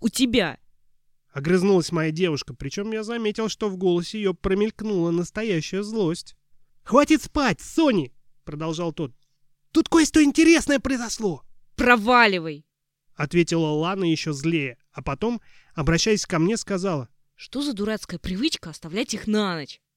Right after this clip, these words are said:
Speaker 2: М, я ничего не ответил, списав всё на её дурное настроение из-за моих ночных выкрутасов. Она прекрасно знает, что так было всегда.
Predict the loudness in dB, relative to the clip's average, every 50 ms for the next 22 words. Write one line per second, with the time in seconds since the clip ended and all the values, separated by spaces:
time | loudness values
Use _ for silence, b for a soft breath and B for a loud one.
0 | _ _ _ _ _ _ _ _ _ _ _ _ _ -14 -10 -6 -4 -4 -4 -4
1 | -4 -4 -2 0 0 0 0 0 0 -2 0 0 0 0 -2 -4 -4 -4 -6 -4
2 | -2 -2 -2 -4 -4 -6 -10 -8 -6 -4 -4 -4 -4 -6 -4 -2 -2 -2 -2 -2
3 | -4 -4 -4 -6 -4 -2 -4 -2 0 0 0 0 0 0 -2 -4 -6 -6 -2 -2
4 | 0 0 0 -2 -2 -4 -4 -4 -6 -6 -6 -8 -6 -8 -8 -8 -6 -6 -6 -6
5 | -6 -8 -8 -6 -6 -8 -8 -8 -8 -10 -10 -12 -14 -20 _ _ _ _ _ _
6 | _ _ _ _ _ _ _ _ _ _ _ _ _ _ _ _ -2 0 2 2
7 | 2 0 -2 -2 0 -2 -2 0 0 0 0 0 0 -2 0 0 0 0 -2 -6
8 | -8 -8 -6 -6 -6 -8 _ -10 -8 -6 -2 0 0 2 2 0 -2 -2 -6 -8
9 | -8 -8 -10 -10 -12 -14 -16